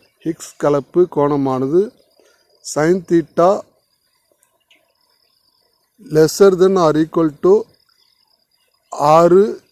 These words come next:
பெருக்கல் பத்தின் அ-, அடுக்கு மைனஸ் பதினொன்னு என கட்டுப்படுத்தப்பட்டுள்ளது. நியூட்ரான்கள்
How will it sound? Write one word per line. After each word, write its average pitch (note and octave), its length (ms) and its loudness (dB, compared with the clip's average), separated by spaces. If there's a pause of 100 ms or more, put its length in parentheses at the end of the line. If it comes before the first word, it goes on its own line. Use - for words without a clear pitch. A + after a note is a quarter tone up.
(140)
பெருக்கல் D#3 540 -2 (280)
பத்தின் D3 380 -2
அ-, E3 240 -2 (120)
அடுக்கு F3 600 -4 (680)
மைனஸ் E3+ 460 -2
பதினொன்னு D3 580 -2
என D3+ 360 -4
கட்டுப்படுத்தப்பட்டுள்ளது. C#3+ 1400 -6 (920)
நியூட்ரான்கள் F#3 880 0